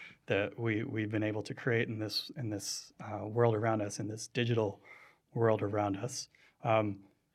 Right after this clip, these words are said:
what are some, like, so if that's an obvious binary example, what are some, what are some examples of infinity, or, and or are there any binary examples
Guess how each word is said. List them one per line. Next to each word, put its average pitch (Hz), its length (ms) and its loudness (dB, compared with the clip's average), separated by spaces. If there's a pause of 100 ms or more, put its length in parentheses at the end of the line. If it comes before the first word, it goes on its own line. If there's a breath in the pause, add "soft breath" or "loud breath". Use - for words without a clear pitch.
(400 soft breath)
what 127 160 8
are 147 120 12
some, 135 240 8
like, 104 480 4 (720)
so - 160 4
if 110 60 4
that's 123 180 8
an 135 60 6
obvious 113 240 6
binary 107 320 4
example, 101 300 0
what 120 120 8
are 127 60 8
some, 120 360 6
what 123 140 4
are 123 80 6
some 120 260 2
examples 107 680 0
of 104 180 -6
infinity, 110 540 -4
or, 117 320 -2 (320 soft breath)
and 117 200 6
or 117 280 6
are 107 120 6
there 107 140 4
any 107 140 2
binary 107 420 2
examples 101 800 -2